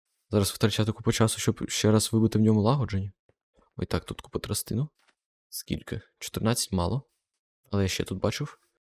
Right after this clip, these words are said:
Я якраз ось цю мапу досліджую, виходячи. Так, я дещо побачив. Зараз побачите. О, о, о! Портал.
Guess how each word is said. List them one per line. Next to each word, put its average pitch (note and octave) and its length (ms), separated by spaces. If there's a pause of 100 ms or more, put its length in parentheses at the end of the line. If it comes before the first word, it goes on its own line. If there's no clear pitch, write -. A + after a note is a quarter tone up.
(340)
Я F#2+ 80
якраз A2+ 260
ось - 120
цю - 100
мапу E2+ 220
досліджую, G#2+ 460
виходячи. A2 420 (680)
Так, - 160
я F#2+ 200 (100)
дещо G#2+ 280
побачив. - 760 (340)
Зараз F2+ 220
побачите. - 520
О, G2 140 (280)
о, G2 80 (400)
о! A2+ 120 (680)
Портал. F#2 500